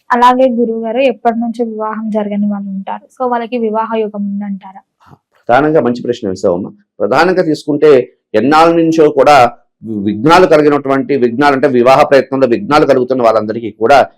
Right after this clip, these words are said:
Speaker 2: ఈ యొక్క నవంబర్ మాసం చాలా అద్భుతమైనటువంటి కాలం అని చెప్పుకోవచ్చు. ఎందుకంటే ఎవరెవరు అవివాహితులు, ఎవరెవరు వివాహ ప్రయత్నం కోసం చేస్తున్నారో వారందరికీ వివాహాలు సిద్ధించినటువంటి అద్భుతమైనటువంటి యోగం అనేది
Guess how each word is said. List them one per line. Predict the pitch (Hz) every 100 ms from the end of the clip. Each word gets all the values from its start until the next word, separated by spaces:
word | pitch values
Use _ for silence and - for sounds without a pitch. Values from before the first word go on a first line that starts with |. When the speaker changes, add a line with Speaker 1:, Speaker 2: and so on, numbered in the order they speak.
| _ -
Speaker 2:
ఈ |
యొక్క | 117 123 135 117 101 _ _ 98
నవంబర్ | 104 104 101 101 143 160 156
మాసం | 131 117 147 135 127
చాలా | 117
అద్భుతమైనటువంటి | 80 104 135 156 156 147 139 131
కాలం | 107 110 110
అని | 104
చెప్పుకోవచ్చు. | 113 101 - 95 90 110
ఎందుకంటే | 135 139 143 127 - _ -
ఎవరెవరు | 101 131 147 160
అవివాహితులు, | 160 117 143 151 151 160 143
ఎవరెవరు | 127 131 139 143
వివాహ | 120 123 131
ప్రయత్నం | 139 135 - 120
కోసం | 113 117 117 110
చేస్తున్నారో | 110 117 110 110 95 _ _
వారందరికీ | 104 110 117 127 135 110 _ _
వివాహాలు | 113 120 147 160 165 165 151 - _
సిద్ధించినటువంటి | - 131 131 165 165 156 151 143 139
అద్భుతమైనటువంటి | 127 - 127 156 151 151 139 139 127
యోగం | 104 120 175 202
అనేది | 165 147 147 151 135